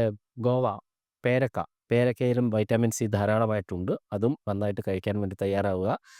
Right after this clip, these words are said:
ടൊമാറ്റോ നല്ല ഒരു, ആ, ഒരു ബെനിഫിഷ്യൽ തരുന്ന, ബെനിഫിറ്റ് തരുന്ന ഒരു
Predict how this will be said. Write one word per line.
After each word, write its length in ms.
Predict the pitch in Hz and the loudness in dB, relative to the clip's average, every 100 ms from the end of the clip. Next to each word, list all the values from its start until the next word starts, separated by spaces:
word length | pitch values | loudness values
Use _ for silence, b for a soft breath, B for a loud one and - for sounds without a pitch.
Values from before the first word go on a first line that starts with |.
| B B | B B
ടൊമാറ്റോ 500 | 143 147 175 180 180 170 - _ _ _ _ _ _ _ - | -2 2 0 0 0 -2 -4 _ _ _ _ _ _ _ -2
നല്ല 300 | 127 131 175 170 - | 0 2 2 0 0
ഒരു, 240 | 120 120 120 _ - | 0 0 -2 _ -14
ആ, 80 | 117 117 107 113 113 110 107 104 110 | -10 -8 -8 -6 -6 -6 -6 -8 -4
ഒരു 180 | 117 107 | 0 2
ബെനിഫിഷ്യൽ 600 | 104 113 117 117 123 117 - _ _ _ _ _ _ _ | 4 4 2 2 0 -2 -6 _ _ _ _ _ _ _
തരുന്ന, 280 | 110 107 110 | 0 2 2
ബെനിഫിറ്റ് 440 | 104 110 117 123 117 | 2 0 0 -2 2
തരുന്ന 280 | 110 110 110 | 2 2 2
ഒരു 160 | 104 | 0